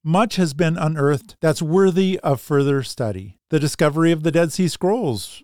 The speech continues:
between nineteen forty-seven and fifty-six is but one example of new information within the last century that has given scholars much to rethink. At the same time, it's important to remember that this process of discovery and consideration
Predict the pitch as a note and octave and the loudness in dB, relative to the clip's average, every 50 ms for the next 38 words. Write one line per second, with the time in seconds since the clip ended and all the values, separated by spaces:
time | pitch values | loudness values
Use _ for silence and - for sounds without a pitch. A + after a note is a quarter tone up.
0 | - - C3 C3+ A2+ - D#3+ D3+ D3 C#3 C#3 C#3+ C#3+ - D3 C#3 - D#3+ D3 C3+ | -14 -10 -8 -8 -6 -4 -2 -2 0 0 0 -2 -2 -2 -2 -4 -2 -2 -2 -2
1 | B2+ - - D#3 D3 C#3+ E3 D3+ D3 C#3 C3 - E3 D#3+ - - E3 C#3 - - | -2 -2 0 0 0 0 -2 -2 -2 -2 -2 -2 -2 -4 -2 -2 -4 -4 -2 -4
2 | B3+ A3+ C#3 - - - - A3 D#3+ D#3 C3 B2 C3+ C3+ D3+ D3 - - C#3+ C#3 | -4 -4 -4 -6 -10 -8 -2 0 0 0 0 -2 -2 0 0 0 0 -2 -4 -2
3 | D#3 F3 G3+ G3+ D3+ - G3+ G3+ A3+ G#3+ D3+ E3 C#3+ C#3 D3 E3 - - C#3+ C#3 | 0 0 0 -2 -2 -2 -2 -2 -2 -2 0 0 0 0 0 -2 -2 -2 -2 -2
4 | A#2+ B2+ B2+ C3+ C#3+ D3 D#3+ E3+ E3+ - G3 F#3 F3+ D#3+ C#3 - - D3+ C#3+ D3+ | -2 -2 -2 0 0 0 0 -2 -2 -4 -4 -2 -2 -4 -4 -4 -4 -4 -4 -4
5 | F3 F3 E3 C#3 C3 C3 - C#3+ C3 C3 C3+ B2 B2 B2 C3+ C3+ - - E3 D3 | -4 -4 -2 -2 -2 -2 -2 -2 -4 -4 -4 -2 -2 -2 -4 -4 -4 -4 -6 -6
6 | - - - C3+ A#2 A2+ A2 G#2+ - - B2+ B2 B2+ G#2+ G2+ A#2+ C3 A#2 C3+ B2 | -6 -6 -8 -6 -6 -4 -6 -6 -6 -4 -2 -2 -2 -2 -2 -4 -4 -4 -4 -6
7 | - - B2+ A2 G#2 G#2 G#2+ G#2+ G#2+ G#2+ - - - - D3 A#2 A#2 A2+ A2+ - | -6 -4 -4 -4 -2 -2 -4 -4 -6 -8 -12 -14 -14 -12 -8 -6 -6 -6 -8 -10
8 | - - - _ - - A#2+ G#2+ G#2 G2+ - - G#2+ G2 G2+ - _ _ _ _ | -16 -20 -20 _ -12 -10 -8 -6 -6 -8 -8 -10 -14 -16 -16 -18 _ _ _ _
9 | _ _ _ _ _ _ _ _ - A#3+ A3 - C4 - - B3 A3+ G#3 F3 - | _ _ _ _ _ _ _ _ -8 -6 -4 -2 -2 -2 0 2 2 2 2 0
10 | A#3 A#3 F#3 D3 C3 C3+ - _ _ - A#3 A#3 - - C4+ C4 G3+ - - A#3 | 0 0 0 0 -2 -4 -8 _ _ -6 -6 -4 -2 0 -2 -2 -2 -2 -2 0
11 | A3+ A#3+ C#4 C#4 G#3+ - B3 A#3 G3+ F3 E3 E3+ F#3+ G#3+ G#3+ F3 D3 B2 A#2 B2 | 0 0 -2 -6 -6 -4 -2 -2 0 0 0 0 0 0 0 -2 -2 -2 -2 -4
12 | - D#3+ C3 C#3+ E3 D#3+ E3+ F#3 A3 G#3 - - - - F#3+ G#3+ A3 A#3 G#3 - | -6 -6 -4 -2 -2 -2 -2 -2 -2 -2 -4 -8 -10 -6 -2 -2 0 -2 -2 -2
13 | B3 A#3+ G#3+ - - F3 D3+ C3+ C3 C#3+ C3 - - - E3 D#3+ E3 F#3 F#3 F#3 | -2 -2 -2 -2 -4 -6 -8 -6 -6 -6 -6 -6 -4 -2 -2 -2 -2 -2 -2 -2
14 | F#3 F#3 F#3 F#3 - D3 C#3 A#2+ - C#3+ C3 - - - D#3+ D3 C3+ C3 C3+ C#3+ | -2 -2 -2 -4 -4 -6 -6 -6 -6 -6 -6 -6 -6 -6 -4 -2 0 0 0 0
15 | D3+ C#3 - E3 D#3 D3 D3+ D3+ | -2 -2 -4 -6 -6 -6 -6 -6